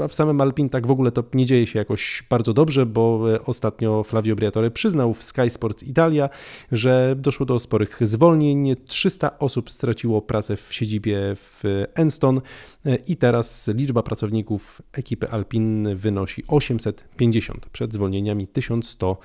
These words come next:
pięćdziesiąt. No i nie ma co ukrywać, że ogólnie wyniki, e, Alpine czy wcześniej Renault w Formule jeden w ostatnim czasie, no to raczej pasmo porażek. Gdy wchodzili do,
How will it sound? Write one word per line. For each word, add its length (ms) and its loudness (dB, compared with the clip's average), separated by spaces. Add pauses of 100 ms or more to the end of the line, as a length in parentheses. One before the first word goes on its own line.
(600)
pięćdziesiąt. 840 0
No 60 6
i 40 8
nie 100 10
ma 60 8
co 120 6
ukrywać, 360 4
że 120 0 (100)
ogólnie 340 4
wyniki, 460 -2 (360)
e, 80 -2
Alpine 500 4
czy 140 -4
wcześniej 380 -2
Renault 280 2
w 40 -14
Formule 360 2
jeden 260 0
w 80 -10
ostatnim 340 -2
czasie, 260 -2
no 180 -4
to 160 -4 (100)
raczej 240 -2
pasmo 300 -2
porażek. 540 2
Gdy 360 4
wchodzili 640 0
do, 460 2